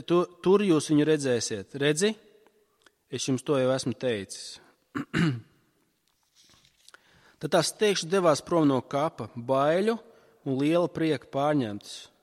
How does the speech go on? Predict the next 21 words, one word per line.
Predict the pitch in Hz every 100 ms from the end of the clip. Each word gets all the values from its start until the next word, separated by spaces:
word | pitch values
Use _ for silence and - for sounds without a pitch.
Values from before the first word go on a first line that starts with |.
| _ _ _ -
Tās | 135 -
skrēja | - 196 190 -
pasludināt | 196 233 175 160
šo | - 156
vēstu | 147 160 151 147
viņa | 135 147
mācekļiem. | 156 - 127 110 107 113 _ _ _ _ _ _ _ _ _ _ _ _ _ _ _ _ - _ _ _ _ - - - 190
Pēkšņi | 226 214 196 185
tām | 160
pretī | 185 196 175
nāca | 160 160 -
Jēzus | 160 165 170 - 175
sacīdams: | 175 143 120 107 98 - - - - _
"Esiet | 139 170 147
sveicinātas." | 165 170 165 127 110 107 - - - _ _ _
Viņas | 135 123
pienāca | 185 196 190 -
klāt, | 180 170 156
apkamp | 180 170 185 165
viņa | 151 139 -
kājas | 156 160 160 -